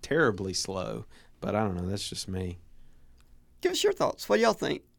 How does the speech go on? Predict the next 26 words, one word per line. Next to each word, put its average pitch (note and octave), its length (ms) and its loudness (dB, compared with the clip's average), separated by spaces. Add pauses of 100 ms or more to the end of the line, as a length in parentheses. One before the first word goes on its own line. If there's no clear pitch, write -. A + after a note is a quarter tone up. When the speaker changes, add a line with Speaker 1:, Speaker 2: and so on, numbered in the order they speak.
(140)
Speaker 2:
Been G3+ 160 4
super G#3 280 2
fast, A3+ 640 6
been F#3+ 160 2
really G#3 240 6
slow, G3+ 580 6
or F#3 100 4
just F3 220 -4
been F#3+ 180 2
just, - 360 -4 (1000)
just - 240 -2
another G3 240 6
year G#3+ 160 6
for E3+ 240 2
you? D#3+ 160 2 (220)
Speaker 1:
Yeah. G2+ 260 -4 (220)
Speaker 2:
So, E3 380 0 (360)
but - 80 -8
that's A4+ 160 6
not A4 140 6
what F#4 120 8
we're B3+ 60 2
talking B3 300 4
about - 180 4
this - 220 -4
week. - 240 -4